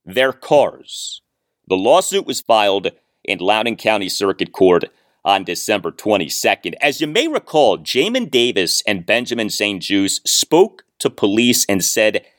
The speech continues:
that they were in a car behind Deshazor's car on the night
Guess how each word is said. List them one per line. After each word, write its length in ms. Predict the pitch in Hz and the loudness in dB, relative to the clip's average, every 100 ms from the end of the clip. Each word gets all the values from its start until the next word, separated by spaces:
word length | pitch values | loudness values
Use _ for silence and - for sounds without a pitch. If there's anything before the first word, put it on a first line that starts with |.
| _ | _
that 300 | 95 107 110 _ | -2 0 0 _
they 140 | 113 | -2
were 180 | 113 117 | 0 0
in 140 | 139 | 2
a 60 | 180 | 0
car 480 | - 135 127 123 - | 0 4 6 6 2
behind 720 | 87 98 - 143 92 69 67 - _ | 0 2 2 0 0 -8 -18 -20 _
Deshazor's 600 | - 82 104 90 76 76 - | -4 0 2 0 -2 -6 -4
car 400 | 85 73 73 - | 0 0 -2 -4
on 180 | 82 85 | 0 0
the 60 | 82 | 2
night 300 | 87 90 | 2 0